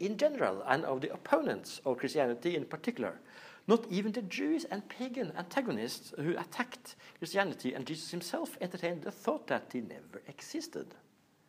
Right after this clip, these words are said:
Og han sier videre, ikke sant? Eh, siterer og kommer, ikke sant, på den ene til den andre. Dette har jeg laget på en blogg da, som med sånne bilder nedover, bare for å vise hvor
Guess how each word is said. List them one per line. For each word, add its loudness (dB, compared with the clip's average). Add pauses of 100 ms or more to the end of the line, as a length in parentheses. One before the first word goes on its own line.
(840)
Og -2
han -2
sier -6
videre, 2
ikke -4
sant? -8
Eh, 2
siterer 2
og -2
kommer, 2
ikke 0
sant, -2
på -2
den 0
ene -2
til 4
den 6
andre. 2
Dette -8
har 2
jeg 2
laget 0
på -4
en -2
blogg 6
da, 6
som 0
med 0
sånne 0
bilder 2
nedover, 4
bare 4
for 0
å 2
vise -2
hvor -2